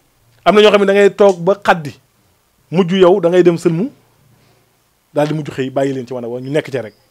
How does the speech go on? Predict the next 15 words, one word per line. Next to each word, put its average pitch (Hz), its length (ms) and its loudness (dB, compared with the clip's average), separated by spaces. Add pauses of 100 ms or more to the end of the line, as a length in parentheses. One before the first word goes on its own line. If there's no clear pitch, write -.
(140)
Te 175 100 -4
du 180 160 -6
buñ 180 300 -6
génnee 190 360 0
gën 175 240 0
a 180 40 2
ñaaw 170 220 0
bukki. - 180 -18 (1900)
Hmm? 226 200 -4 (600)
Kon 190 300 -4
yàggaay 185 640 4
wanag 156 320 0 (320)
day 156 180 -2
sos - 460 -4
jàngoroy 143 420 4